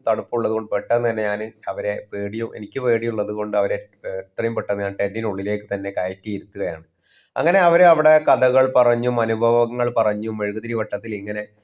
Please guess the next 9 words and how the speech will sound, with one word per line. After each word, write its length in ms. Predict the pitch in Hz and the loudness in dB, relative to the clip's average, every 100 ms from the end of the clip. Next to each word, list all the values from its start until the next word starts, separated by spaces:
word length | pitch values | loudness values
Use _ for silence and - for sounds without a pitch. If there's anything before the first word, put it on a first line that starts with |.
| _ _ _ _ - | _ _ _ _ -6
ഓരോ 200 | 110 113 117 113 | 0 4 4 4
ആളുകൾ 320 | 107 110 117 | 4 4 0
തള്ളി 380 | - 107 104 117 | 0 0 0 0
മറിച്ചും 440 | 117 101 98 - 107 | 0 -2 -2 -2 -2
ഒക്കെ 160 | - | -2
തന്നെ 280 | 101 101 98 | -2 -4 -4
നല്ല 220 | 98 98 110 | -6 -4 -2
രസകരമായിട്ടുള്ള 1160 | 110 123 117 127 127 131 135 139 143 123 113 113 - | -2 0 0 0 2 0 0 -2 -2 -2 0 0 -4
സമയം, 460 | - 107 104 107 | -4 -2 0 -2